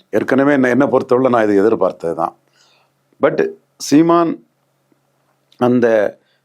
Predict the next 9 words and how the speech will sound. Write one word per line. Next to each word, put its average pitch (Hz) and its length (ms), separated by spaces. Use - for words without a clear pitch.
ஜனநாயக 156 360
நெறி, 143 380
அஹ், - 280
நெறிமுறைகளை 135 580
பாதுகாக்க 120 840
அந்த 110 300
சட்டசபை, 117 580
அஹ், 117 340
நிகழ்வுக்கு 123 580